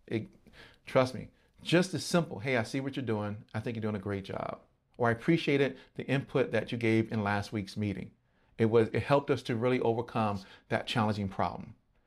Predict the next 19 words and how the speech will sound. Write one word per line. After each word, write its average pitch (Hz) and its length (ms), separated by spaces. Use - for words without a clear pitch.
right? - 220
Verbally 131 800
stating 110 440
that, 95 200
verbally 139 680
giving 131 240
someone 113 320
praise. - 420
Or 220 380
you 160 100
can 170 140
send 165 280
someone 143 460
a 131 140
congratulatory 131 840
email 107 420
or 175 200
even 185 460
mentioning 131 640